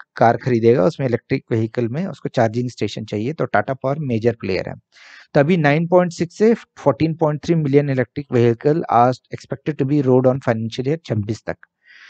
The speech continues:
तो ये काफी बड़ी बात है, अभी फाइनेंशियल छब्बीस में बहुत बड़े, अ, बहुत सारे कारें रोड पे आ जाएंगी। तो अभी जो है, अ, अ, गवर्नमेंट की कुछ-कुछ पॉलिसीज ला रहे हैं कि जो है इस,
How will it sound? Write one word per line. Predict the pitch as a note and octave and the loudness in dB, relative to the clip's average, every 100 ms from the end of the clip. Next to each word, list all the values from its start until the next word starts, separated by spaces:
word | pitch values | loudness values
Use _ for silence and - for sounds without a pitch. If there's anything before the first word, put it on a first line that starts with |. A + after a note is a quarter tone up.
| - - _ _ | -20 -20 _ _
तो | F3 | 0
ये | E3 | 0
काफी | E3 C3 E3 | 2 0 0
बड़ी | C#3 C3+ | 2 2
बात | A#2 G#2 C3 | 0 -2 -2
है, | G3 - _ _ _ _ _ _ _ _ _ - | -4 -6 _ _ _ _ _ _ _ _ _ -6
अभी | D3 C3 C3+ | -2 2 2
फाइनेंशियल | B2+ B2 B2 D3 | 2 -2 -2 -2
छब्बीस | C#3 C#3 B2 C3+ | 0 -2 -2 -4
में | E3+ D#3 | -4 -4
बहुत | B2 C#3 | -4 0
बड़े, | C3 C3+ F#3 D#3+ - | 2 4 2 -4 -6
अ, | A#2+ A#2 | -2 0
बहुत | A2+ A#2+ C3 | 2 0 0
सारे | C3+ | 0
कारें | D3 A2+ A#2 | 0 0 0
रोड | C3+ A#2 G#2+ | 0 -2 -2
पे | G#2+ | 0
आ | F#2+ | 0
जाएंगी। | - D#2 D2 F2 - _ _ - - _ _ _ | -2 -8 -12 -16 -16 _ _ -20 -20 _ _ _
तो | C#3+ C#3 D3 - _ _ _ _ _ | 4 6 6 2 _ _ _ _ _
अभी | - C#3 F3+ | 0 2 2
जो | F3+ F#3 | 6 8
है, | E3 G3 | 8 4
अ, | - - C3+ B2 B2 A#2+ - _ - - _ _ | 0 2 6 6 4 0 -6 _ -20 -20 _ _
अ, | - C#3 C3+ | -2 0 0
गवर्नमेंट | C3+ C3+ C#3 D3 E3 | 2 4 4 4 0
की | E3 | -2
कुछ-कुछ | E3+ E3+ F#3+ | -2 -2 -2
पॉलिसीज | - - B2+ B2+ - E3+ D#3 | 0 4 4 4 0 -2 4
ला | C#3 | 4
रहे | B2 A#2+ | 4 0
हैं | D3+ | -2
कि | E3+ E3 D#3+ F3 E3+ | -6 -2 0 0 2
जो | C#3 | 4
है | C#3+ C#3+ D#3+ - | 6 6 4 0
इस, | - - | -8 -12